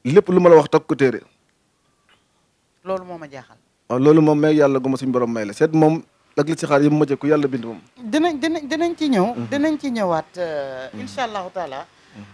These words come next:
Speaker 2: Ci mbiri jooni jooneem boobu ak seet gi ak lam cay wax. Waaye, euh, bari na loo xamante ni cheikh bi, Cheikh Bara, euh, da nga koy faral di dugg xalwa. Mu mel ni que am na kilifa yoo xamante ni daanaka tax nañu nit ñi mënuñoo jot fii ci yow, ci diwaanu Yoof.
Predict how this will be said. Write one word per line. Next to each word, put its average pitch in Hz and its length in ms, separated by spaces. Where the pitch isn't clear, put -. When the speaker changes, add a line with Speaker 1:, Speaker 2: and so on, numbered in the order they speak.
Speaker 2:
Ci 285 120
mbiri 269 280
jooni 208 260
jooneem 175 340
boobu 160 300
ak 202 140
seet 240 260
gi 170 80
ak 180 120
lam 196 160
cay 165 160
wax. 135 160
Waaye, 247 320
euh, 208 380
bari 320 280
na 302 100
loo 262 160
xamante 214 380
ni 180 100
cheikh 220 300
bi, 226 160
Cheikh 240 220
Bara, 190 340
euh, 175 320
da 220 100
nga 233 60
koy 214 460
faral 208 280
di 165 100
dugg 175 200
xalwa. 135 320
Mu 240 80
mel 262 140
ni 254 80
que 247 80
am 254 140
na 240 60
kilifa 226 320
yoo 185 120
xamante 165 340
ni 165 100
daanaka 202 340
tax 202 160
nañu 180 240
nit 214 200
ñi 208 60
mënuñoo 202 380
jot 156 160
fii 170 160
ci 190 120
yow, 156 300
ci 208 160
diwaanu 165 380
Yoof. 131 200